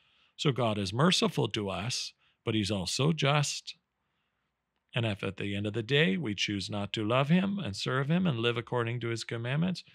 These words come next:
well, we've made our choice. But we can't blame God for not being merciful.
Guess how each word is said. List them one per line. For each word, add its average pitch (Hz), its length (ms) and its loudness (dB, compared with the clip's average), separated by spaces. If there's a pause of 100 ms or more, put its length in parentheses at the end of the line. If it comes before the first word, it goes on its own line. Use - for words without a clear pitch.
(220)
well, 147 160 0
we've 110 200 0
made 101 220 0
our 127 160 4
choice. - 640 0 (1800)
But 113 80 0
we 104 120 -2
can't 143 340 4
blame 120 320 0
God 123 340 4
for 110 140 -4
not 107 240 -2
being 90 240 -2
merciful. - 720 0